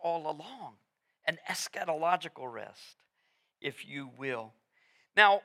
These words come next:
when, when Jesus or the apostles quoted an Old Testament verse or a passage, they expected those who heard that verse to know the context of the Old Testament, and that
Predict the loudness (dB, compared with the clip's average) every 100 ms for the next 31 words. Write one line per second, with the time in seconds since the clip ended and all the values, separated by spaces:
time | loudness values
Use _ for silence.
0 | -2 -2 -2 -4 -4 -2 -2 -2 -4 -6
1 | -2 2 4 4 0 2 0 0 -4 -10
2 | -10 -12 0 2 2 0 -4 -2 -2 -2
3 | -6 -6 -8 -10 -8 0 2 2 -4 -6
4 | -8 -8 -4 -4 -6 -16 -20 -20 -20 _
5 | _ _ -2 -2 -6 -12 -2 0 0 -8
6 | -4 -2 -2 -6 -10 -10 -12 -12 0 2
7 | 2 -2 _ _ _ 2 2 2 -2 -2
8 | -2 -6 -12 -18 _ _ _ _ -6 -2
9 | 4 4 4 2 4 6 4 2 2 2
10 | 0 -8 -6 0 2 2 2 2 2 -2
11 | -2 -2 -2 4 8 8